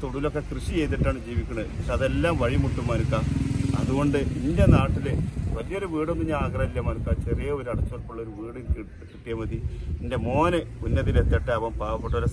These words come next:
സഹായിക്കും മാനുക്ക" എന്ന് വളരെ സന്ത-, ഒരു സ്നേഹമുള്ള വാക്കാണ് ഈ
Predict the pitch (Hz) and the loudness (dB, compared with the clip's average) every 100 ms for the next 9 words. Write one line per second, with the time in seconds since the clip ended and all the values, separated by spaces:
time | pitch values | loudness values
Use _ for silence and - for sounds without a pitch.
0 | 107 104 127 123 113 - 135 - - - | -2 -4 -4 0 2 2 2 0 0 2
1 | - 147 185 190 - - - - - 120 | 2 2 2 0 0 -2 0 0 -2 -6
2 | 120 127 123 120 117 120 135 135 117 110 | -6 -8 -8 -4 0 0 0 0 0 0
3 | - 120 113 113 - - | 0 0 0 0 2 2